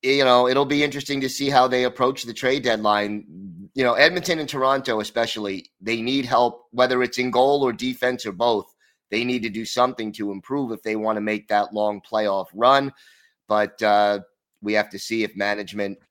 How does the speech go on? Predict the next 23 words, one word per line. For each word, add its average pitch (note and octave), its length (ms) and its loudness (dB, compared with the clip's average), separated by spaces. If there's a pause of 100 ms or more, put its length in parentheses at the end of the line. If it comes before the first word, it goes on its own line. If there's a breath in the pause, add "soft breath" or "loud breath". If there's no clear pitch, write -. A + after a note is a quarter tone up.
(200)
goes G#2+ 340 -4
that G2+ 460 0
direction. G2+ 560 -4
It'll F2 160 -8
be, G2 320 -8 (380 soft breath)
it'll G#3+ 180 8
be G3+ 180 4
an F3 60 4
exciting C#3 680 2
weekend A#2+ 480 0
and A2 260 2
Monday, A2 640 0 (380)
uh, G2 440 0 (200)
in C3 180 -2
the A#2+ 160 2
N A2+ 80 2
H G#2+ 300 -2
L G#2 180 4
as G2+ 140 -2
the G2 80 -10
trade G2+ 320 -6
deadline F#2 420 -4
arrives. D2+ 560 -12